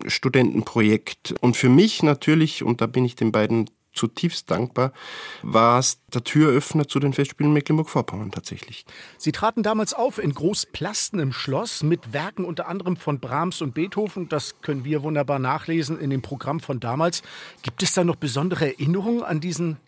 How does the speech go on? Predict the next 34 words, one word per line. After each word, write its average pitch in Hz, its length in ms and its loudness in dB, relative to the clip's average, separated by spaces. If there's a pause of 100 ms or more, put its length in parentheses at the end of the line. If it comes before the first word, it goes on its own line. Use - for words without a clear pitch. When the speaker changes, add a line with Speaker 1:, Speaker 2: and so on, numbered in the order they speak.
Speaker 2:
ersten 147 260 -6
Auftritt? - 400 -8 (320)
Speaker 1:
Ja. 104 220 2 (720)
Erstens 120 280 2
der 127 100 4
Name 120 320 6
Großplasten, 135 760 2
das, 123 160 -2
das 110 260 2
werde 113 160 4
ich 113 80 0
nie 147 100 4
vergessen, 139 560 2
der, 117 140 0
der 123 120 -2
hat 120 120 0
sich 120 100 -2
irgendwie 123 180 2
eingebrannt. 135 680 2
Für 135 100 2
mich 143 200 2
sollte 139 280 2
dieses 139 300 -2
Konzert 127 520 0
in, 92 300 0
in 98 160 0
der 104 100 4
Nachbetrachtung 131 680 0
ja 117 100 2
dann 120 160 2
ein, 107 140 0
ein 101 120 2
unheimlich 127 540 2
wichtiger 123 480 2